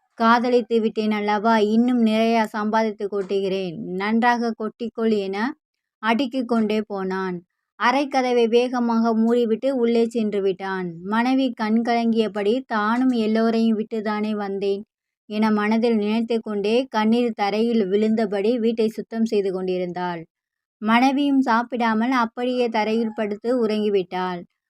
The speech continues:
மறுநாள் காலையில் எழுந்து மறுபடி அவளது பணியை செய்ய ஆரம்பித்தாள். சேகர் ஏதும் பேசாமல் செய்து வைத்த சாப்பாடையும் எடுத்துக்கொள்ளாமல் விருட்டென கிளம்பி போய்விட்டான்.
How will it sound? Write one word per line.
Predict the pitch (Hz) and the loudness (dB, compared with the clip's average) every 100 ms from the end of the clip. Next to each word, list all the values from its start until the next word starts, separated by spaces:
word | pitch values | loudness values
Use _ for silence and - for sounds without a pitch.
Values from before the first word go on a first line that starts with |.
| _ | _
மறுநாள் | 233 254 262 269 285 | 0 2 2 2 0
காலையில் | 262 233 247 247 247 | 2 4 4 4 0
எழுந்து | 247 233 233 220 240 302 | 2 2 2 2 2 2
மறுபடி | 233 240 247 240 247 | 4 4 4 4 4
அவளது | 240 226 214 214 | 4 2 0 0
பணியை | 214 208 226 233 | 0 0 2 2
செய்ய | 233 214 214 202 | 2 0 2 2
ஆரம்பித்தாள். | 190 196 190 180 185 190 175 - _ _ _ - | 0 -2 -4 -4 -4 -4 -6 -10 _ _ _ 0
சேகர் | 262 277 277 262 | 2 4 2 6
ஏதும் | 240 247 254 269 | 6 6 6 4
பேசாமல் | 262 240 262 254 226 226 262 | 4 4 4 2 2 2 0
செய்து | 269 247 247 254 | 2 2 2 2
வைத்த | 233 226 220 | 2 0 -2
சாப்பாடையும் | 226 220 226 233 226 226 | 0 0 0 -2 0 0
எடுத்துக்கொள்ளாமல் | 220 226 233 233 226 214 196 214 240 | 0 0 -2 -2 0 2 0 0 0
விருட்டென | 220 247 226 233 226 | 0 0 -2 0 0
கிளம்பி | 220 214 220 226 | 0 -2 0 0
போய்விட்டான். | 220 202 196 190 175 185 180 | 0 -2 0 0 -4 -8 -8